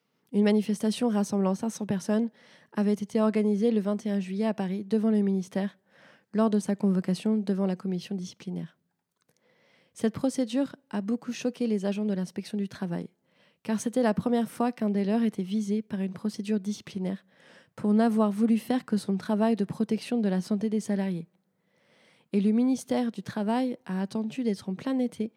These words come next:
pour prendre cette sanction révoltante, espérant ainsi empêcher la mobilisation des agents, pendant une période où beaucoup de travailleurs sont en vacances.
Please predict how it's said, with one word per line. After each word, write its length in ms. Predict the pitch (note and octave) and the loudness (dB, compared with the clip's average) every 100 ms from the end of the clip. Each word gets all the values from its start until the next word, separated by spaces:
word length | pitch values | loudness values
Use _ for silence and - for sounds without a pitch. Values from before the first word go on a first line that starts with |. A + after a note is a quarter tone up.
| _ _ - _ - | _ _ -20 _ -8
pour 220 | G#3 - | -8 -8
prendre 460 | _ - C4 B3 | _ 0 2 2
cette 240 | A3 G#3+ - | 2 -2 -4
sanction 520 | A3+ A3 - A#3 A#3 | -2 -2 -4 -2 0
révoltante, 680 | A3 A3 A3 G3 F3+ F3+ - _ _ _ _ | 2 2 2 2 -2 -2 -14 _ _ _ _
espérant 640 | - A3+ - A#3 A3+ A#3+ A#3 _ | -2 -2 0 0 2 2 0 _
ainsi 420 | G3+ F#3+ - C4 - | -6 -6 -2 -4 -2
empêcher 400 | G#3 G3 G3+ F#3+ | -6 -4 -4 0
la 120 | A#3 | 0
mobilisation 680 | G#3 F#3+ G3 F#3+ G3 F#3+ A#3+ | 2 0 0 0 -2 -2 0
des 180 | A3+ G#3 | 0 2
agents, 280 | G3+ F#3 F3+ _ _ _ _ | 2 0 -4 _ _ _ _
pendant 200 | G3+ G3+ | 0 4
une 160 | G3+ G3+ | 4 2
période 460 | G3+ G#3 G#3+ G#3+ - | 2 4 4 2 -2
où 80 | G3+ | -2
beaucoup 320 | G3 A3 A3+ | -2 0 2
de 80 | G#3 | 0
travailleurs 480 | - G3 F#3 G3+ | 0 -2 0 0
sont 220 | G#3 G3+ F#3+ | -2 -2 0
en 40 | |
vacances. 540 | F3+ F#3+ F3 E3 - | 0 -2 -4 -6 -14